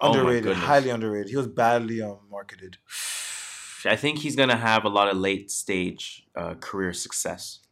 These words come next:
Speaker 2: Yeah.
Speaker 1: I think he will,
Speaker 2: 'Cause he's
Speaker 1: so
Speaker 2: not, like, he doesn't, he's not, like, a person that jumps around. It's not about his
Speaker 1: Exactly. He
Speaker 2: energy.
Speaker 1: just
Speaker 2: His energy is all, like, low key.
Speaker 1: Exactly. So shout out to Young Thug.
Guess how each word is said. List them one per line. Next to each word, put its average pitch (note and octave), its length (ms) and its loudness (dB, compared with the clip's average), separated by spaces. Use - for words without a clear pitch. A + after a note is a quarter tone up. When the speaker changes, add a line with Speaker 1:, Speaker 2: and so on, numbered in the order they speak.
Speaker 2:
Yeah. A2 160 -2
Speaker 1:
I G#2 60 -12
think F#2 200 -10
he F#2+ 80 -6
will, F2 160 0
Speaker 2:
'Cause C3+ 120 0
he's C3+ 80 -2
Speaker 1:
so D3 120 4
Speaker 2:
not, D3+ 80 6
like, C3 240 2
he C#3 60 -8
doesn't, D3+ 320 0
he's D3 120 -8
not, D#3+ 120 4
like, D3+ 120 0
a C#3+ 80 -2
person C3+ 160 -6
that A#2+ 120 -4
jumps B2+ 280 -4
around. A2+ 300 -2
It's G#2+ 140 -12
not C3+ 100 2
about C3 100 6
his A2+ 80 4
Speaker 1:
Exactly. A2+ 380 6
He C3+ 60 0
Speaker 2:
energy. C3+ 200 -2
Speaker 1:
just A2+ 200 2
Speaker 2:
His C#3+ 100 0
energy D#3+ 240 2
is D3 140 -2
all, C3+ 220 6
like, A#2+ 180 -4
low C3 280 -2
key. A#2+ 300 -6
Speaker 1:
Exactly. G2+ 720 2
So G2+ 380 2
shout A#2+ 200 2
out G#2 80 2
to A#2 100 -4
Young G2+ 180 0
Thug. G2 340 2